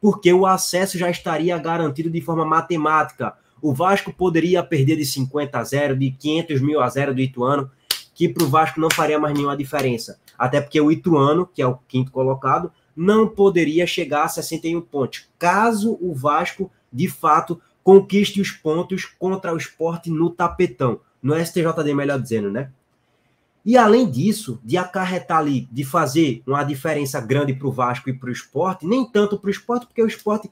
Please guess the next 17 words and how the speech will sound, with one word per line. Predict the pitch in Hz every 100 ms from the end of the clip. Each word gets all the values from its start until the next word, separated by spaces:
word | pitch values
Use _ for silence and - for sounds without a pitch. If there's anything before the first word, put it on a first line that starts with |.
| _ _
tem | - 190
que | 180
golear | 139 208 202 190
o |
Vila | 180 185
Nova | 175 165
de |
seis | 160 - 185 156
e |
o | 165
Bahia | 170 170
perder | 170 151 131 175
uma | 175
combinação | 170 160 165 160 160
mirabolante | 165 165 160 156 151
pra | 151 151
subir. | 147 113